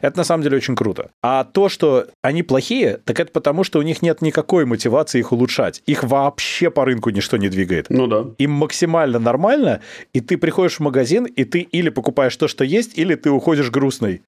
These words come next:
Speaker 1: Ну, то есть, если ты купил, ты тоже уходишь грустный, ещё и без денег. Но это другой вопрос. То, то есть, ну, у них нет никакой мотивации ничего с этим делать. У них всё нормально.
Speaker 2: Единственное, знаешь, чем, э, собственно, можно двигать рынок? Э,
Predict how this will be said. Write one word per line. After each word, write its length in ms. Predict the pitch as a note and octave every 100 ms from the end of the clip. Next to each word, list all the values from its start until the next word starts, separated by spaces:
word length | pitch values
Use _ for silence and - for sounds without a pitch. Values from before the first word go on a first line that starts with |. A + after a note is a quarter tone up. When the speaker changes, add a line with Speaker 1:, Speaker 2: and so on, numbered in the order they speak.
| -
Speaker 1:
Ну, 80 | F#3
то 80 |
есть, 120 | F3+ E3+
если 140 | -
ты 60 | -
купил, 280 | F3 F3
ты 80 | C#3+
тоже 200 | C#3+ A#2
уходишь 260 | A2 A#2+ G2
грустный, 300 | C3+ D3+ A#2+
ещё 160 | G#2 B2
и 20 |
без 180 | G2 G#2
денег. 280 | A#2+ F2+ -
Но 80 | C3+
это 80 | A#2
другой 200 | B2 A2+
вопрос. 260 | G2+ E2+ - - - - -
То, 160 | - D3
то 160 | B2 -
есть, 220 | G3 F3 F#3
ну, 300 | E3+ F#3 C3
у 80 | C#3+
них 240 | D#3+ -
нет 200 | G#3 A#3+
никакой 440 | D#3 B2 C#3 G3+ E3+
мотивации 580 | B2 B2+ B2 B2+ -
ничего 580 | G2+ B2 F3+ - E3 E3+
с 60 | C3+
этим 240 | C3 F#2+
делать. 380 | F2 E2+ B1+ - - -
У 60 |
них 180 | B2 D3
всё 300 | - - D#3+
нормально. 380 | C#3+ A2 F2 C#2+
Speaker 2:
Единственное, 540 | - C3+ F#3+ F#3 D3 C3
знаешь, 280 | C#3+ F#3 F#3
чем, 420 | - D#3 C3 - _
э, 280 | B2 A#2 A#2 A#2 A2 -
собственно, 480 | B2 - B2+ A#2
можно 520 | A#2 A#2 B2+ B2+ A#2+ A#2
двигать 420 | B2 B2 A#2 -
рынок? 340 | D#3+ F#3 B2 -
Э, 300 | A#2+ A#2+ A2